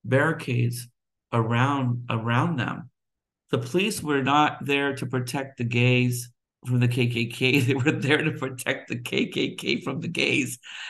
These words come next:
And I will never forget the dykes on bikes stopping in front and taunting them. It was madness. And I remember, uh, so I was on the, this car with Sarah Deworkin,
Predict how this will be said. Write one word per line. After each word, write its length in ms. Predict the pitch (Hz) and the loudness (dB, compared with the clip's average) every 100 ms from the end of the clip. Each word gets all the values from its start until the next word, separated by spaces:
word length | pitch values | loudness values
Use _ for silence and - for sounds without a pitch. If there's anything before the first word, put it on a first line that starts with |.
| - - | -12 2
And 300 | 147 143 147 | 6 6 6
I 200 | 147 151 | 6 8
will 280 | 151 147 147 | 6 4 4
never 400 | 151 160 165 160 | 4 4 2 -2
forget 800 | - 143 123 156 143 131 120 - _ _ _ - | -4 -8 0 4 4 2 -4 -14 _ _ _ -6
the 80 | |
dykes 420 | 123 139 143 147 147 | 0 4 2 2 -2
on 220 | 131 120 | -2 2
bikes 400 | 127 135 156 - | 2 2 0 -6
stopping 440 | - 131 131 139 | -2 -2 -2 -2
in 100 | 123 | -2
front 520 | 120 127 127 139 - | -2 0 0 0 -4
and 180 | 113 - | -6 -6
taunting 540 | - 131 135 127 156 151 | -10 -6 -6 -4 -8 -4
them. 360 | 151 151 156 - - - - | -4 -4 -6 -12 -20 -12 2
It 280 | 156 185 113 | 4 4 2
was 300 | 120 113 110 | 2 2 -2
madness. 920 | 107 113 120 127 117 107 - - - _ - _ _ | -6 2 6 6 4 -2 -6 -10 -16 _ -20 _ _
And 200 | 131 127 | 4 6
I 140 | 123 147 | 6 6
remember, 760 | 156 147 151 156 151 135 - - | 4 4 2 2 4 4 0 -4
uh, 140 | - | -6
so 140 | - | -2
I 80 | 139 | 0
was 160 | 143 139 | 2 2
on 160 | 139 | 0
the, 180 | 127 123 120 _ _ - | 0 -2 -6 _ _ -14
this 180 | - 123 | -12 -10
car 320 | - 139 139 | -4 0 2
with 140 | 123 | 0
Sarah 260 | - 135 131 | -2 -4 -2
Deworkin, 720 | 120 120 131 131 120 120 | 0 0 0 -2 -4 -2